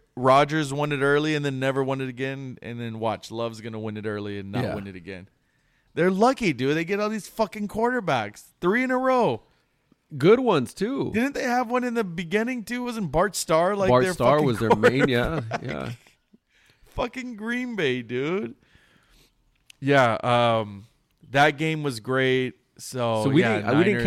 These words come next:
Speaker 2: catch that game till, till maybe, like, just after half because we were at dinner and they didn't have any T Vs.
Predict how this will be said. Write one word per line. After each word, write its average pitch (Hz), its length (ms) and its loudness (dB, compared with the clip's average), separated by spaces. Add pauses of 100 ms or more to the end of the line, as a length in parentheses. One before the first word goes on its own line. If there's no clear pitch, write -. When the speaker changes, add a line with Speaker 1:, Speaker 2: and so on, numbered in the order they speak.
(120)
Speaker 2:
catch - 80 -12
that 165 200 0
game 165 220 -4
till, 107 500 -2 (720)
till 92 800 -2 (400)
maybe, 123 380 -4
like, 110 300 -6 (400)
just 120 320 -6
after 117 280 -6
half 104 460 -4
because 101 360 -8
we 113 120 -4
were 123 100 -2
at 92 160 -2
dinner 117 260 -2
and 104 100 -4
they 110 80 -2
didn't 110 140 -6
have 113 140 -2
any 117 200 -2
T 110 240 -4
Vs. 85 360 -8